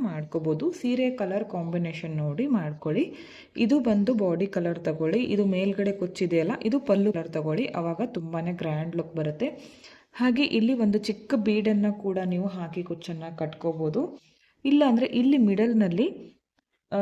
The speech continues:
ಬಿಗ್ ಸೈಜ್ ಇರೋ ಬೀಡನ್ನು ನಾರ್ಮಲ್ ನೀಡಲ್‌ನಿಂದ ಸ್ಟಿಚ್ ಮಾಡ್ಕೋಬೋದು. ಈ ಥರ ತೋರಿಸ್ತೀನಿ ನೋಡಿ, ಈ ಥರ ಕೂಡ ಸ್ಟಿಚ್ ಮಾಡ್ಕೋಬೋದು ನೀವಿಲ್ಲಿ.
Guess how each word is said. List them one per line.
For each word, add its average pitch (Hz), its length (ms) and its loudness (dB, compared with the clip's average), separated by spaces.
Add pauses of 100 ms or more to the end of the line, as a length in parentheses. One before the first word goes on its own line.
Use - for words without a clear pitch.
(120)
ಬಿಗ್ 208 280 -2
ಸೈಜ್ 269 260 0
ಇರೋ 254 160 4
ಬೀಡನ್ನು 208 560 0 (280)
ನಾರ್ಮಲ್ 240 480 0
ನೀಡಲ್‌ನಿಂದ 196 640 0 (120)
ಸ್ಟಿಚ್ - 460 -8
ಮಾಡ್ಕೋಬೋದು. 156 600 -2
ಈ 170 140 -4
ಥರ 156 200 -6 (1300)
ತೋರಿಸ್ತೀನಿ 156 480 -6
ನೋಡಿ, 151 260 -2
ಈ 220 140 0
ಥರ 226 180 0 (120)
ಕೂಡ 180 200 0 (600)
ಸ್ಟಿಚ್ - 400 -6
ಮಾಡ್ಕೋಬೋದು 160 640 -2
ನೀವಿಲ್ಲಿ. 147 420 -4